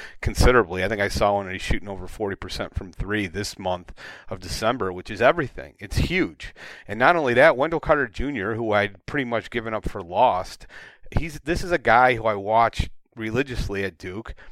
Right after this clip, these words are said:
who was, I was very impressed with. I thought had a, a, a very high shooting ceiling, and for the life of me, I couldn't understand why the Bulls had relegated him to some kind of, "Hey, let's set a pick and then run in the,"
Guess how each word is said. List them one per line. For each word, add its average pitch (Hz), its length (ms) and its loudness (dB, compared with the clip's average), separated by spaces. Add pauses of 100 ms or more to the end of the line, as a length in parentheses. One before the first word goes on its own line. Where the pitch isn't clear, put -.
(200)
who 117 100 -4
was, 117 180 4
I 113 60 2
was 104 160 -4
very 127 280 4
impressed 104 460 -2
with. 110 160 -2
I 95 100 2
thought 107 240 2
had 104 160 -2
a, 95 160 -8
a, 95 260 -10
a 95 40 -10
very 107 360 0
high 104 340 2
shooting 107 480 -6
ceiling, 101 560 -6 (340)
and 113 140 -6
for 120 120 0
the 110 60 2
life 117 260 4
of 107 60 -14
me, 101 120 -2
I 101 40 0
couldn't 107 240 -6
understand 110 380 -6
why 107 80 -6
the 95 60 -10
Bulls 110 300 -4
had 95 160 -10
relegated 98 600 0
him 98 220 -10
to - 160 -12
some 107 240 -10
kind 104 280 0
of, 92 200 -14 (420)
"Hey, 127 120 0
let's 127 220 2
set 135 160 4
a 104 60 -4
pick - 340 0
and 107 80 -4
then 107 200 -8
run 113 180 0
in 107 120 -6
the," 95 60 -10